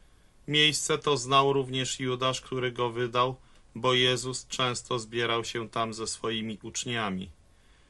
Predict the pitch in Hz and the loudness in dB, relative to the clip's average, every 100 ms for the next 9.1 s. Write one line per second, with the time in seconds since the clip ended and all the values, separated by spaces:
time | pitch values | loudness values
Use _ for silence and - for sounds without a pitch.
0 | _ _ 139 151 113 110 110 117 120 123 | _ _ 4 4 6 2 2 0 0 0
1 | 131 - - 107 110 135 127 - - 123 | -4 -8 -8 -6 0 0 0 -4 -4 -2
2 | 117 - 123 120 120 - 120 - 127 123 | -2 0 0 0 -8 -2 -2 2 4 4
3 | 123 - 127 - 120 120 107 117 123 123 | 0 -6 -10 -4 -2 -2 -2 -2 -2 -4
4 | - 120 131 127 107 110 123 117 - 117 | -6 -6 -2 -2 -2 0 0 0 -4 -8
5 | - - 120 117 117 - - - - - | -8 -2 2 2 0 -8 -20 -20 -12 -4
6 | - 131 123 110 - 123 120 117 113 113 | 0 2 2 0 0 4 4 2 0 0
7 | 117 113 113 113 113 113 117 117 - - | 2 0 2 0 0 0 -4 -8 -12 -18
8 | - 117 113 110 104 113 113 110 110 110 | 0 0 2 -4 -4 -2 0 0 0 -6